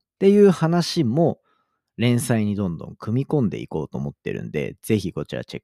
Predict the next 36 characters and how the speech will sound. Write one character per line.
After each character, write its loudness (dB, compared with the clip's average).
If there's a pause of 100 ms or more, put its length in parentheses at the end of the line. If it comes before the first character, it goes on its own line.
ク -16
し -18
て -16
み -16
て -16
い -12
た -8
だ -6
け -12
た -10
ら -14
と -14
思 -8
い -12
ま -14
す。 -16 (2250)
で、 4
し -2
か 2
も -2
ね、 -8
こ -4
れ、 0 (280)
ま -2
あ 0
ち -4
ょ 2
っ -20
と 4
い 2
い 0
例 2
で -4
言 -6
う -14
と、 -6